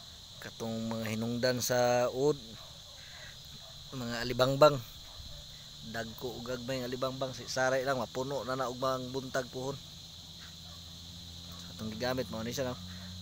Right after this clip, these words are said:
Twelve bulb nga battery ug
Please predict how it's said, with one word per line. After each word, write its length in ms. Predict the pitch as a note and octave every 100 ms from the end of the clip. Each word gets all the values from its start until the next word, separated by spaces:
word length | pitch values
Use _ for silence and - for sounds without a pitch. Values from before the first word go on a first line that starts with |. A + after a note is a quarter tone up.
| - - - - - - - - - -
Twelve 240 | C3 B2 B2
bulb 180 | C3 B2
nga 180 | B2+ B2+ B2+ B2+ B2+ B2 - - - - - - - - - - - - - - - - - - - - C6+ - - - - - - - - - - - F3+
battery 480 | D3 B2 C#3 C3+ B2+ - -
ug 160 | -